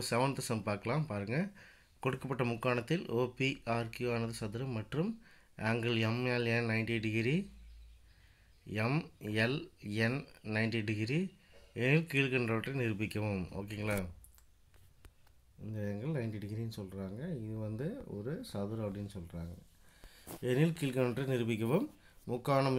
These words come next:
எல் ஓ பி, எல் ஓ பி similar to முக்கோணம் கியூ எம் ஓ. ஓகேங்களா? அடுத்தது செகண்டு, எல் ஓ பி similar to முக்கோணம் ஆர்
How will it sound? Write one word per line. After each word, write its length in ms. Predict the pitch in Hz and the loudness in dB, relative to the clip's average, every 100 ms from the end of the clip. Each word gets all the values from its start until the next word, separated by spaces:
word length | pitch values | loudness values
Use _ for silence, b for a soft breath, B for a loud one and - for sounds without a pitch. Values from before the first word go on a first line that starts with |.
| 123 | 4
எல் 100 | 135 151 | 4 2
ஓ 20 | 135 - | 2 0
பி, 100 | 131 - - - - - 113 | -2 -4 -18 -20 -18 -4 0
எல் 120 | 139 139 | 2 2
ஓ 40 | 143 123 | 0 0
பி 80 | 147 151 | -2 0
similar 280 | 135 131 131 170 | 0 2 2 2
to 80 | 165 | 0
முக்கோணம் 420 | 120 131 123 135 - | 0 0 0 0 -2
கியூ 160 | 131 131 - 113 120 | -4 -4 -4 -2 -2
எம் 120 | 127 110 110 | 0 0 0
ஓ. 20 | 104 87 - - - - | -2 -4 -10 -20 -20 -14
ஓகேங்களா? 360 | 110 120 110 117 98 101 | -6 -4 0 0 0 -2
அடுத்தது 320 | 110 117 113 | -2 -4 -4
செகண்டு, 340 | 117 120 117 190 - B B B B 110 | -4 -4 0 0 -2 B B B B 0
எல் 120 | 123 143 | 0 2
ஓ 20 | 143 113 | 0 4
பி 100 | 151 226 - - - - b b b b - - | 4 4 0 -14 -20 -20 b b b b -6 0
similar 300 | 139 139 123 | 2 2 4
to 80 | 156 147 | 4 2
முக்கோணம் 480 | 120 131 127 185 269 147 117 | 2 2 2 2 2 -2 0
ஆர் 120 | 127 | 0